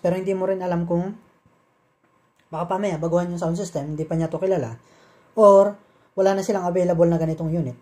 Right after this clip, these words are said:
So, kung ikaw ay, ah, banda, or musikero, mas maganda meron ka rin ito. Na, yun yung isa sa purpose nun, para mapag-connect mo yung mga jack mo.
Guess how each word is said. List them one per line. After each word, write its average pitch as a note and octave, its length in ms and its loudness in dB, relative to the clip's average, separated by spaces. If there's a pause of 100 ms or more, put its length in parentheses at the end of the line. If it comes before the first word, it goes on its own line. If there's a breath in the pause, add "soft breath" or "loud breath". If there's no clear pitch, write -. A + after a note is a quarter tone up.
(300 soft breath)
So, - 160 -2
kung G#3 160 -2
ikaw A#3+ 320 6
ay, A#3 400 8 (160)
ah, F3+ 400 2
banda, D#3+ 480 2 (320)
or E3 160 -6
musikero, F#3 480 -2
mas E3 160 -8
maganda F3 320 -2
meron D#3+ 240 0
ka D3+ 80 -8
rin C#3+ 160 -8
ito. C#3+ 140 -10 (2500 soft breath)
Na, E3+ 160 -4 (480)
yun G#3+ 180 0
yung G#3+ 80 0
isa G#3+ 140 -6
sa G3+ 100 -2
purpose D#3+ 380 0
nun, B2 260 -4 (400)
para F#3+ 400 4 (300)
mapag-connect F3+ 480 -4
mo E3+ 80 0
yung E3 160 0
mga D3 160 -2
jack - 80 6
mo. C#3+ 180 -2